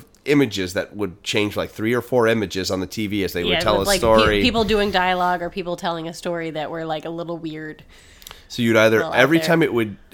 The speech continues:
Speaker 1: clip over to, the T V shows wouldn't most of the time, but every time you listen to the radio, it would clip over into, like, a comic book strip or a graphic novel.
Speaker 2: Yeah, a graphic novel. We could talk about the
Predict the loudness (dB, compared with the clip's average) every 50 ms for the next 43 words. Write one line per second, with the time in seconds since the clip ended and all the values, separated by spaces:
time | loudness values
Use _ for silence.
0 | -20 -16 -14 -10 -2 -2 -2 -2 -2 0 2 2 2 2 2 0 0 0 -2 -4
1 | -4 -2 -2 -2 -2 -6 -8 -18 -20 -20 -12 _ -10 -6 -2 -2 0 0 2 0
2 | 4 6 6 6 6 6 2 2 0 2 2 0 -2 -2 -4 -10 -12 -12 _ -20
3 | -20 _ _ _ _ _ 4 6 6 6 4 2 -4 -4 -2 0 0 0 2 2
4 | 2 2 2 0 0 0 0 -2 -2 -2 -2 -2 -2 -6 -6 -6 -4 0 0 0
5 | 2 2 0 0 -2 -4 -6 -4 -4 -4 0 2 0 2 2 0 -2 -2 -6 -4
6 | -4 -6 -6 -6 -12 -10 0 2 2 4 4 0 -8 _ -8 -8 -6 -4 -6 -6
7 | -6 -8 -12 -12 -12 -16 -20 -20 -20 -20 -8 -2 -2 -2 -2 2 2 4 4 4
8 | 4 0 -4 -4 -2 -4 -4 -2 -4 -6 -10 -6 -2 0 2 2 2 0 0 -2
9 | -2 -2 -8 -10 -8 -8 -8 -6 -6 -6 -8 -8 -10 -12 -20 -20 -20 -20 -20 -20
10 | -20 -20 -20 -20 -20 -20 -20 -20 _ -10 -4 -4 -4 -4 -4 -4 -4 -4 -4 -4
11 | -4 -4 -4 -4 -4 -4 -4 -4 -4 -6